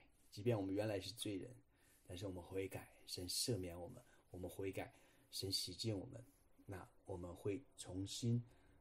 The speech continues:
在应许里面就不遭灾害。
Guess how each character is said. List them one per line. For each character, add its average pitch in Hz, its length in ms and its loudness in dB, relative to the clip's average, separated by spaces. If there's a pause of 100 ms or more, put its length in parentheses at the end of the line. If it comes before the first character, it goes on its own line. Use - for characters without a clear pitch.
(160)
在 98 280 0 (100)
应 151 200 8
许 - 220 -6
里 95 160 -6
面 120 180 -12 (760)
就 90 220 0 (340)
不 92 200 -2
遭 - 280 -12
灾 - 120 -14
害。 - 260 -18